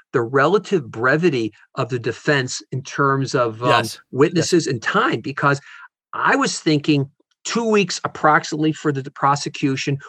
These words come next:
Speaker 1: one full week for the defense in terms of, of their case. And, and it was what, what, maybe two days, two and a half days at most or something?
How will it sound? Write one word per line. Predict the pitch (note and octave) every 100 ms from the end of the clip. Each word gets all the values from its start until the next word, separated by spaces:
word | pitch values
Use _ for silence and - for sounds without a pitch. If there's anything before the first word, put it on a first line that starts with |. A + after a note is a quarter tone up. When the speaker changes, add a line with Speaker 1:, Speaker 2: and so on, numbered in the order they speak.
| -
Speaker 1:
one | A#2+ D3 F3+
full | F3+ F#3 E3
week | D3 D3+
for | - D3
the | B2+
defense | C#3 - D3 D3+ D3
in | D#3
terms | - C#3 C3+ C3
of, | A#2 - -
of | - B2
their | C3
case. | A#2 - B2 C3 - - - -
And, | D#3 D#3 -
and | E3+
it | E3
was | G#3 G3
what, | - -
what, | F3 C3+
maybe | C#3 G#2 -
two | F3+ F#3
days, | E3+ F#3+ A#3 - -
two | - E3+
and |
a | D3+
half | D#3 F3 C3
days | B2 C#3 E3 D3+
at | G2+
most | A#2+ C#3+ D#3+ F#3+
or |
something? | F3+ F#3+ F#3+ G#3 G#3+